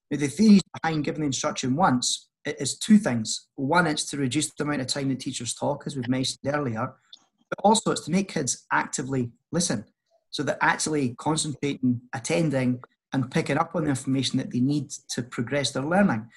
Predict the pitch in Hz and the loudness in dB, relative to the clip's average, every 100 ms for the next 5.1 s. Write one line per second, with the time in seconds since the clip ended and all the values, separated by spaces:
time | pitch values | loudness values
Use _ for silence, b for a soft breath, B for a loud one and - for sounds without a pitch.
0 | b b - - 196 185 208 170 165 151 | b b -8 -2 4 4 4 2 0 0
1 | 151 147 135 147 139 123 151 123 117 - | 0 0 -2 -2 -2 -4 -4 -4 -2 0
2 | 180 117 - - 196 208 202 147 151 151 | 0 -2 -8 0 2 4 0 0 -2 -2
3 | 123 139 123 139 143 127 - 139 170 180 | -6 -6 -4 -2 -2 -2 -2 0 2 2
4 | 131 117 - 117 135 127 131 180 175 117 | 0 -4 -6 -4 -2 0 2 4 2 0
5 | 120 | -6